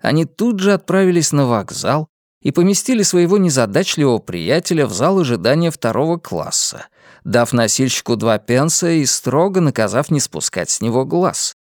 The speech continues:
Потом они пристроили лошадь в гостиничной конюшне и отдали кое-какие распоряжения относительно повозки и ее содержимого. И вот, наконец, почтовый поезд высадил их на станции недалеко от Тоут-Холла,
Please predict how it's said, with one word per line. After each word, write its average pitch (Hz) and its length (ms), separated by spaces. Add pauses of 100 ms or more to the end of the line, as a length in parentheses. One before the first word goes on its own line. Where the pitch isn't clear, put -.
(540)
Потом 185 420
они 113 180
пристроили 123 560
лошадь 107 420
в 87 80
гостиничной 101 680
конюшне 127 800 (260)
и 107 100
отдали 214 420
кое-какие 156 500
распоряжения 113 760
относительно 110 600
повозки - 720
и 156 240
ее 120 260
содержимого. 147 840 (840)
И 87 140
вот, 104 340
наконец, 147 840
почтовый 170 500
поезд 156 400
высадил 160 480
их - 140
на 120 160
станции 156 520
недалеко 123 540
от 143 260
Тоут-Холла, 139 880